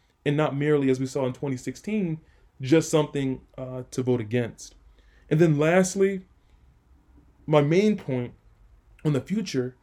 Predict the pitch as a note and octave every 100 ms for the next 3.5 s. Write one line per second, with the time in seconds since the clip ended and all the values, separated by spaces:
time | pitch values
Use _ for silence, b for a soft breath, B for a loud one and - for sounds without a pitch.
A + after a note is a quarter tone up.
0 | _ _ _ _ _ _ - D3+ E3+ E3
1 | - F#3 F#3+ D#3+ D#3 D#3+ D#3 C#3 C#3 C#3
2 | C#3 B2 B2 B2 - _ D3 C#3 - D3+
3 | D3 D3+ D3 C#3